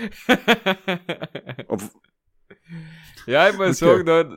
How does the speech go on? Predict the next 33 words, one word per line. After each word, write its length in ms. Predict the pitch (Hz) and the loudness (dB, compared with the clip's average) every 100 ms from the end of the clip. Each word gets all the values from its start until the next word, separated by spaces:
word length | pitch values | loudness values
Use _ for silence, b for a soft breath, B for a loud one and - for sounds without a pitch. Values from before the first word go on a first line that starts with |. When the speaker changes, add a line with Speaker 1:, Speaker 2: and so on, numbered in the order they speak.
| 80 80 104 | -20 -14 -8
Speaker 3:
Ja. 80 | 120 | -4
Speaker 1:
da 120 | 147 | -2
in 80 | 135 | 0
Österreich 600 | 151 160 143 135 139 143 | -2 -4 0 2 0 0
wird 200 | 139 135 | -2 -2
man 120 | 131 | -6
ja 60 | 127 | -6
ein 80 | |
bisschen 240 | - 131 113 | -8 -12 -12
geschädigt 540 | 104 113 113 127 117 | -10 -8 -4 -4 -6
diesbezüglich. 720 | 120 110 107 - 113 113 110 | -10 -16 -20 -12 -10 -10 -12
Nicht, 320 | 117 110 - - | -12 -12 -16 -10
trinkst 240 | 117 110 | -10 -8
halt 140 | 107 104 | -6 -4
allem 200 | 110 110 | -6 -8
null 180 | 107 | -12
fünfer. 580 | 98 - 117 - 120 120 | -10 -10 -10 -8 -10 -10
Und 200 | - 101 | -16 -10
dann, 160 | 117 127 | -6 -2
wenn 120 | 127 | -2
du 60 | 113 | -2
daheim 220 | 127 131 | -4 -6
bist, 180 | 127 - | -8 -12
dann 80 | 101 | -12
denkst 180 | 117 | -12
du, 40 | 104 | -12
„Mann, 120 | 117 | -8
die 100 | 104 | -8
Bier 280 | - 147 226 | -8 -8 -4
werden 200 | 151 113 | -4 -4
so 220 | - 135 | -4 -4
schnell 360 | - - 185 175 | -4 -10 -8 -4
lach.“ 460 | 190 240 107 - | -2 -2 -4 -10